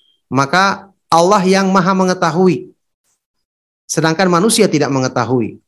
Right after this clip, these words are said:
"Wallahu ya'lamu wa antum la ta'lamun." Allah maha mengetahui sedangkan kamu tidak mengetahui. <clears throat> Jadi pertama, kita meyakini kesempurnaan sifat-sifat Allah. Adapun sifat manusia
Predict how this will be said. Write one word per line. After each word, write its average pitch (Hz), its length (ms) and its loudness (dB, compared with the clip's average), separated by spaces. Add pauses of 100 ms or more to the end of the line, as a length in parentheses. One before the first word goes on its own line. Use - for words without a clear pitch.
"Wallahu 170 560 2
ya'lamu 165 560 0
wa 139 80 -4
antum 180 320 -2
la 139 160 0
ta'lamun." 113 560 -6 (480)
Allah 185 240 2
maha 190 160 2
mengetahui 185 480 0
sedangkan 175 400 -2
kamu 202 240 -2
tidak 127 240 -2
mengetahui. 110 560 -6 (280)
<clears throat> - 360 -20
Jadi 156 160 2
pertama, 214 720 0
kita 208 240 -2
meyakini 202 480 2
kesempurnaan 165 640 -2
sifat-sifat 147 480 -4
Allah. 139 320 -2
Adapun 202 240 -2
sifat 202 320 0
manusia 220 560 0